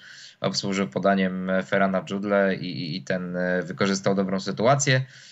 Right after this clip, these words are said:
E, no ale poza tym udziałem przy golach też kilka innych takich ataków, gdzie brał na siebie ciężar rozegrania akcji, też często schodził do środka. No, można na pewno powiedzieć, że kiedy miał piłkę przy nodze Michał Skóraś, to działo się coś pozytywnego i, i, i obrońcy po oku musieli tak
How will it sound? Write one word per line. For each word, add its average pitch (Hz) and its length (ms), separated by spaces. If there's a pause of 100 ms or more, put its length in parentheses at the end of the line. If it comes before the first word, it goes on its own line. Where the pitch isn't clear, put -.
(220)
E, 113 440
no 160 60
ale 156 160
poza 135 260
tym 123 200
udziałem 117 300
przy - 160
golach 107 260
też - 180
kilka 98 300
innych 98 300
takich - 300
ataków, 95 440 (200)
gdzie 90 160
brał 95 220
na 92 120
siebie 92 340 (560)
ciężar 101 320
rozegrania 95 800
akcji, 120 440
też 98 180
często 95 300
schodził 95 300
do 101 120
środka. 113 420
No, 104 280
można 113 480
na 107 120
pewno 104 260
powiedzieć, 101 380
że 98 80
kiedy 95 220
miał 98 200
piłkę 98 280
przy - 160
nodze 98 340
Michał 95 340
Skóraś, 101 380
to 95 120
działo 95 260
się 95 120
coś - 160
pozytywnego 107 800 (440)
i, 101 80
i, 95 300
i 101 60
obrońcy 101 480
po 101 200
oku 98 180
musieli 98 380
tak 98 160